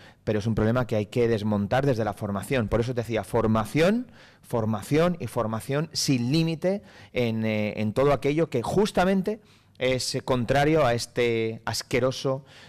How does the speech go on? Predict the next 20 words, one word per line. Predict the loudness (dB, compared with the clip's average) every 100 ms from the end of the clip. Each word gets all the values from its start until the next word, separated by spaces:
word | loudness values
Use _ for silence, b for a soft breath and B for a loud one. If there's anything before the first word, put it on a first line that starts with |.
| B
eh, | -2 0 0
problema | 0 2 2 0 -4
que | -6 -6
es | -6
la | -6
violencia | -4 -6 -6
contra | -8 -4
las | -6
mujeres, | -4 -4 -2
que | -2
indudablemente | 2 2 0 -4
es | -6
un |
problema | -6 -4 -4
contra | -6 -6
el | -8
que | -8
tenemos | -6 -8
que | -10
luchar. | -16 -16